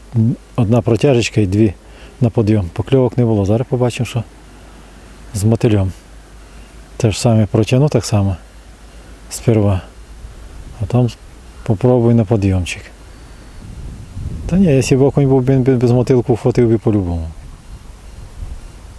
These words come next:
Він би не устояв би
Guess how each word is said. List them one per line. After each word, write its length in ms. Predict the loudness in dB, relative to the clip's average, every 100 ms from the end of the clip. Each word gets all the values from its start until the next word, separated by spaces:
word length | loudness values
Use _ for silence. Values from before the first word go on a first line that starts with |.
| -20 -20 -20 -20 -18 -12 -10 -10 -10 -14 -14 -16 -18 -18 -18 -20 -20 -20 -20 -20 -20 -20 -20 -20 -20 -18 -6 0
Він 220 | 2 4
би 100 | 4
не 140 | 2
устояв 520 | 0 0 2 4 2
би 200 | 0 -2